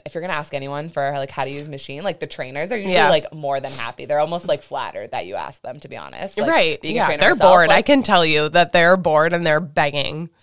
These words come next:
Speaker 2: or they, they want the, the questions, the attention. So ask.
Speaker 1: Yeah,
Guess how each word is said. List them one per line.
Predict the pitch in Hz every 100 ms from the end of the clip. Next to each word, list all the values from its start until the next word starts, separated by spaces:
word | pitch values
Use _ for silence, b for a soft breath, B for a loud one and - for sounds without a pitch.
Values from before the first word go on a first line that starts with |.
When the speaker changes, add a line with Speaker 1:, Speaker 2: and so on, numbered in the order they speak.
| _ -
Speaker 2:
or | 175
they, | 156 156 175
they | 156 170 160
want | 160 156
the, | 156 139 139
the | 156 165
questions, | 165 - - 147 156
the | 156
attention. | 139 151 - 139
So | - 135
ask. | 151 135 - - - _ -
Speaker 1:
Yeah, | 160 156 -